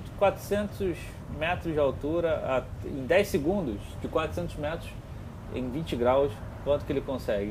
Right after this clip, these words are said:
Valendo agora, hein? Foi. Dez segundos. Dez, nove, oito, sete, seis, cinco, quatro, três, dois, um,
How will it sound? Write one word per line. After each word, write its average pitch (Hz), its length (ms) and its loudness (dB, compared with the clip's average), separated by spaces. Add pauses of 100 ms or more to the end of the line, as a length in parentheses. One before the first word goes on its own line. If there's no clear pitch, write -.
(140)
Valendo 120 280 4
agora, 113 460 4
hein? 127 100 -4 (300)
Foi. 120 180 4 (2000)
Dez 143 200 4
segundos. 113 400 -4 (400)
Dez, 135 340 4 (480)
nove, 117 300 2 (500)
oito, 110 180 2 (540)
sete, - 480 0 (380)
seis, 113 400 -4 (680)
cinco, 180 160 -6 (800)
quatro, 113 320 0 (680)
três, 110 600 -2 (380)
dois, 113 560 -2 (480)
um, 139 100 0